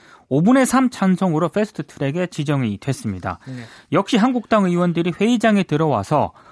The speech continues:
Speaker 1: 표결 자체를 반대하며 항의를 했지만 표결 자체를 막지는 않았습니다.
Speaker 2: 음흠.
Speaker 1: 나경원 원내대표는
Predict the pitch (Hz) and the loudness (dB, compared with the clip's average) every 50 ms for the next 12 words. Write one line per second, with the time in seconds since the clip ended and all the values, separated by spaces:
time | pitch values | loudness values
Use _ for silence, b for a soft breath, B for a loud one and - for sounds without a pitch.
0 | b b b _ _ - - - 294 254 302 311 302 269 - 196 180 - - - | b b b _ _ -6 -2 0 2 4 4 4 4 4 2 -2 -2 -4 -4 -2
1 | 196 190 180 - 135 127 131 135 135 143 135 135 139 131 - - 175 196 220 220 | -2 -2 -2 -2 -2 -2 -2 0 0 0 0 0 -2 -2 -2 0 0 2 2 2
2 | 214 202 180 156 196 196 _ - - 131 123 147 185 214 220 220 b b b b | 0 0 0 -2 -2 -4 _ -6 -6 -2 0 2 2 2 0 0 b b b b
3 | b b b _ - - 277 285 302 311 294 - - 147 - - - 214 208 180 | b b b _ -4 -2 0 2 2 2 2 2 -2 -4 -6 -4 -4 -2 0 0
4 | 127 - - - - - 220 214 139 107 113 113 104 - - 104 92 92 120 107 | 0 -2 -4 -6 -4 -2 0 0 2 0 -2 -2 -4 -6 -8 -12 -10 -6 -4 -4
5 | - 117 117 110 107 107 107 _ - 120 131 156 208 226 247 254 220 160 147 160 | -4 -4 -6 -8 -10 -12 -6 _ 0 0 2 2 4 4 4 4 4 2 2 2
6 | 175 175 156 151 139 - - 131 143 180 202 202 | 2 2 0 -2 -2 -2 -2 0 0 2 2 0